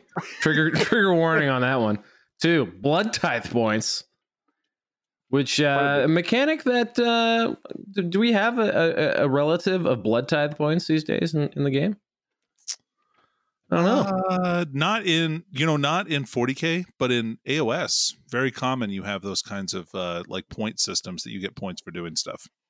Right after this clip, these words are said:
Speaker 3: They were like grudge tokens, but instead of victory points, you got models.
Speaker 1: Yeah.
Speaker 2: For the
Speaker 1: There you go.
Speaker 2: record, um, when, when Korn Demonkin went away, and, uh, a dear friend of mine who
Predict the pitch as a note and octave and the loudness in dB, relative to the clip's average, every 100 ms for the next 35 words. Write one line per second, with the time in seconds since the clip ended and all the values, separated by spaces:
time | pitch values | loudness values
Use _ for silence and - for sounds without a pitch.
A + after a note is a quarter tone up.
0 | _ _ _ C3+ D#3 D#3+ A2 _ _ D3 | _ _ _ -6 0 -2 -2 _ _ 0
1 | E3 - B2 G#2+ - F2 E2 G2+ G2+ - | 0 -2 -4 -4 -6 -16 -10 -10 -10 -4
2 | A#2+ A#2+ F#2+ B2 - G2 F#2 - F#2+ F#2 | -2 -2 -4 -8 -6 -10 -8 -10 -10 -10
3 | G2 F#2 F2+ F2+ F#2+ G#2 D#2+ D#2+ - _ | -10 -6 -6 -4 -2 -2 -4 -16 -20 _
4 | _ _ _ _ _ - A2 - - - | _ _ _ _ _ -4 -4 -4 -16 -14
5 | - - - - - A3 C#4+ G3 A#3+ D#3+ | -12 -12 -14 -20 -4 0 2 2 2 0
6 | G#2+ - _ _ - D3 C#3 C3+ B2 D3+ | -2 -6 _ _ -2 0 2 0 2 2
7 | D3 - C#3 C#3 B2+ - E3 E3 D3 D#3+ | 2 0 0 2 0 0 0 2 2 2
8 | C3 A#2+ A2 A#2 B2 A#2 A2+ B2 G2+ G2 | 2 2 0 2 2 4 4 2 2 0
9 | G#2 G#2 G#2 G2+ G2+ G2+ G2 - G2+ G#2+ | 0 0 0 0 2 2 0 -2 -2 -2
10 | G2+ A2 G#2 G2+ G2+ G2+ G2+ G2+ G2+ G2 | 0 0 0 0 -2 -2 -2 0 0 0
11 | F2+ | -4